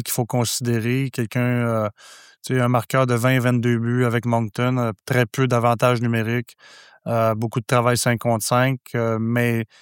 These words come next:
je te dirais que la raison qu'il va se faire repêcher, c'est surtout son, son, sa présence two-way, sa façon qu'il peut jouer dans,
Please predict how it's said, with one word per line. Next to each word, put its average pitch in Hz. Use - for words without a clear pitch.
je -
te -
dirais 120
que 131
la 120
raison 120
qu'il 127
va 120
se -
faire 123
repêcher, 117
c'est 123
surtout 113
son, 110
son, 104
sa -
présence 123
two-way, 131
sa 131
façon 120
qu'il -
peut 123
jouer 120
dans, 117